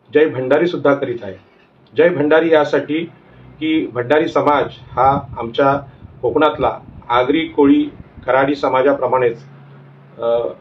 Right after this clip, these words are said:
नाविक समाज आहे किंवा सागरपुत्र समाज आहे, तो भंडारी समाज आहे. आणि भंडारी समाजाचे, अ, नेते आहेत रत्नागिरीतले राजू कीर, हे माझे मित्र आहेत. आणि आपल्याला, अ, माहीत आहे की भंडारी समाजाचे अध्यक्ष आहेत बांदिवडेकर.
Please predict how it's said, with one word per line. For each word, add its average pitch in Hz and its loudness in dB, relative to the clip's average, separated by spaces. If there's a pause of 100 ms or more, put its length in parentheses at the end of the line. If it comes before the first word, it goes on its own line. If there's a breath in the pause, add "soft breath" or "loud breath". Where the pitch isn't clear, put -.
(200)
नाविक 127 0
समाज 131 0
आहे 117 -2
किंवा 131 -4
सागरपुत्र 147 0
समाज 120 -2
आहे, 104 -4
तो 135 -10
भंडारी 123 0
समाज 131 0
आहे. 127 2 (600 soft breath)
आणि 135 2
भंडारी 151 4
समाजाचे, 156 2 (120)
अ, 123 0 (120)
नेते 131 -2
आहेत 135 2
रत्नागिरीतले 123 -2
राजू 117 0
कीर, 143 -2 (100)
हे 135 -4
माझे 131 -2
मित्र 117 -6
आहेत. 151 2 (760 soft breath)
आणि 147 4 (260)
आपल्याला, 143 0
अ, 123 -4 (120)
माहीत 131 -2
आहे 151 4
की 147 -10
भंडारी 139 -2
समाजाचे 143 0
अध्यक्ष 143 0
आहेत 139 4
बांदिवडेकर. 123 0